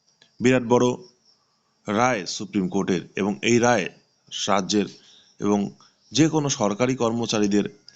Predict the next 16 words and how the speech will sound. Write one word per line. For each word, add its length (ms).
বিপক্ষেই 540
গেল 180
বলা 180
যেতে 220
পারে। 300
আমরা 200
দেখে 220
নেব 160
সংবাদ 340
পত্রিকায় 440
খবরটি 300
প্রকাশিত 480
হয়েছে। 400
সরকারি 460
কর্মীদের 460
পদোন্নতি 640